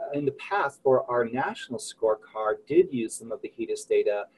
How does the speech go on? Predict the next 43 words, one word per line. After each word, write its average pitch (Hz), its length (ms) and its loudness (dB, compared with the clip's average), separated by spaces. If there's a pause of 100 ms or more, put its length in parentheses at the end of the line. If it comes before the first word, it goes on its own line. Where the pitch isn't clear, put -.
(200)
and 135 100 0
we 135 140 2
measured 170 520 4
the 117 80 -4
gap 135 520 4
between 120 420 -4
the 107 160 0
average 127 400 4
and 110 100 -4
the 98 140 -12
best - 300 -8
performing 127 480 -4
plan 160 340 -2
in 135 60 0
our 123 100 0
national 120 440 -4
scorecard, 117 400 0
which 123 140 0
we 139 60 -6
no 143 80 -2
longer 160 260 4
produce. 120 500 4
We 113 100 0
measured 113 480 4 (380)
gaps, - 600 0
uh, 110 220 0 (100)
in, 107 200 -12 (140)
in 104 180 -18 (200)
nationally. 95 720 -8 (480)
And 135 360 6
that 151 200 10
was 156 120 2
very 135 200 12
valuable. 127 600 12
We 131 120 12
would 120 120 12
also 123 260 8
use 113 240 4
data 117 400 8
from 110 480 4
the, 107 360 0 (300)
um, 202 420 -4 (640)
uh, 117 140 2